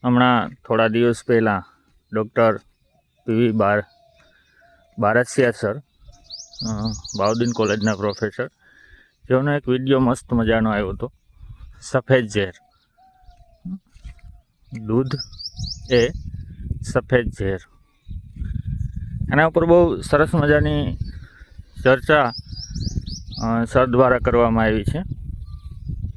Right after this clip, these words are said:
ત્યારે નીચેની જે કોમેન્ટો હતી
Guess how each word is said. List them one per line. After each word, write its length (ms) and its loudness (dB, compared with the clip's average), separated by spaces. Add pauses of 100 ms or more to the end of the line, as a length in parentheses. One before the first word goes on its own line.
(580)
ત્યારે 200 4
નીચેની 520 2
જે 80 6
કોમેન્ટો 580 4
હતી 300 0